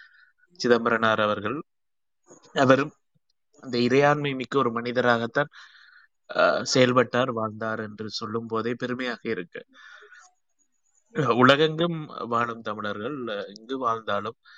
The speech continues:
அவற்றை வரலாறையும் எங்களோட தமிழின வரலாறோடு சேர்த்து சுமப்போம். அது எங்களுக்கு பெருமைதான். அ, என்றுமே அவர் போற்றுதலுக்குரிய ஒரு தலைவராகத்தான் இருப்பார்.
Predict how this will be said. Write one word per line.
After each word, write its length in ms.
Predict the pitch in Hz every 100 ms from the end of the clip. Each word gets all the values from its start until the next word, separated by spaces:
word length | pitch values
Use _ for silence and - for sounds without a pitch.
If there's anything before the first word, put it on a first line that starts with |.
| - - -
அவற்றை 440 | 107 113 - 123
வரலாறையும் 600 | 110 113 120 131 135 147
எங்களோட 240 | 127 110 104
தமிழின 460 | 104 110 113 120
வரலாறோடு 760 | 113 104 107 107 104 104 117 123 - _ _ _ -
சேர்த்து 460 | - - 117 113 127
சுமப்போம். 540 | - 107 101 - 104 - _ _ _
அது 180 | - 110
எங்களுக்கு 360 | 110 110 107 104
பெருமைதான். 520 | - 123 117 101 98 117 _ _ - - - _
அ, 260 | - 73 -
என்றுமே 640 | - 120 127 127 139 147 143 120 104 90
அவர் 260 | 98 113 104 104 98 87 65 65 -
போற்றுதலுக்குரிய 760 | - 113 123 123 120 - 110 107
ஒரு 100 | 104
தலைவராகத்தான் 640 | 107 107 107 104 101 104
இருப்பார். 480 | 101 104 - - 123